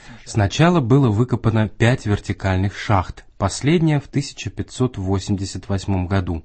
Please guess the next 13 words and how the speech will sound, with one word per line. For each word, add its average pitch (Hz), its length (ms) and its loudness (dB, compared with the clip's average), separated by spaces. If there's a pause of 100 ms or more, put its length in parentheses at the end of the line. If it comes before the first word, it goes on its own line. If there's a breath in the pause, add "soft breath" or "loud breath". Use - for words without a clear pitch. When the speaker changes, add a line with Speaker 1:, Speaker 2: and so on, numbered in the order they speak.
(640 loud breath)
Speaker 2:
Их 196 200 2
разделяло 131 540 2
около 127 520 0
ста - 260 0
девяноста 104 560 0
метров, 95 460 0
но 104 240 0
третью 180 480 0
шахту 147 420 -2
пришлось 131 480 -2
засыпать, 98 840 -2 (380 loud breath)
поскольку 107 440 0
туда 139 480 2